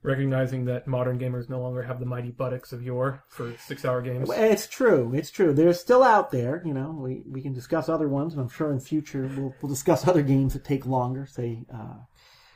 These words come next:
Speaker 2: Fantasy Flight's re-imaging of Dune, Rex, which can take, you know, four or five hours. Um, can also take three or two. But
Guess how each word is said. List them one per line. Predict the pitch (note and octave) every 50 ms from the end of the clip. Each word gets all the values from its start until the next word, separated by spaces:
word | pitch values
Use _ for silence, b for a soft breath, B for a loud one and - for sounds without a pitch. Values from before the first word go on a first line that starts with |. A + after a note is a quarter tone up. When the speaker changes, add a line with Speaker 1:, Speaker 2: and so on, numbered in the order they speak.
| b b b -
Speaker 2:
Fantasy | - C#3+ C#3 C3 - C3+
Flight's | - - D3 C3+ C3 C3 - - -
re-imaging | C3 B2 B2+ C3 C3+ C#3 C#3 C3+ C3+ - - - - - - D#3+ D#3+ D#3+ C#3 A#2+ C3+ C#3+ C#3
of | C3 A#2+ A#2+
Dune, | A2+ D3 C#3+ C#3+ C3+ C3+ C#3 C3+
Rex, | B2 C3 C#3+ C#3 B2 - - - - - - - - -
which | C3 C3 A#2+ -
can | - - B2 A#2+
take, | B2 B2 A#2+ - _ _
you | - D#3 D3
know, | A#2+ A2+ A#2+ B2 - _ _ _
four | - B2+ B2
or | A#2+ -
five | B2 A#2+ A#2+
hours. | A#2+ A2+ A#2 A2+ B2 C3+ C#3+ - _ _ b b b b b b b b b -
Um, | A#2+ A#2 A#2 B2+ -
can | E3 D#3+
also | C3 - - -
take | B2+ - -
three | - G#3+ F3+ C3+ C3 B2+ _ _ _ _ _ _ _ -
or | A#2
two. | - - - F3 D3 - - _ _ _ _ _ _ _ _ _ _ -
But | - D#3 C3 - -